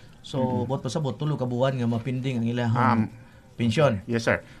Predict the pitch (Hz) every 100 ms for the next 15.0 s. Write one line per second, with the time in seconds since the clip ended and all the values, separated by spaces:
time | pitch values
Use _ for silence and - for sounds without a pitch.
0 | - 120 120 131 143 147 185 185 190 180
1 | 185 185 190 170 151 147 143 135 127 135
2 | 147 143 135 123 131 127 131 120 113 -
3 | - - 143 180 170 147 143 117 120 131
4 | 110 110 110 - - - - - 107 117
5 | 147 - 120 131 120 113 107 95 - -
6 | - - - 107 110 113 104 92 98 92
7 | - 87 82 - 101 113 107 120 131 127
8 | 120 117 117 117 123 113 113 104 92 113
9 | 123 120 123 76 - - - - - -
10 | 104 95 92 104 101 131 143 175 180 156
11 | 151 143 143 135 160 139 127 120 117 139
12 | 139 117 117 139 131 113 117 110 117 117
13 | 127 123 127 120 113 131 117 107 107 107
14 | 113 113 110 95 110 156 151 120 101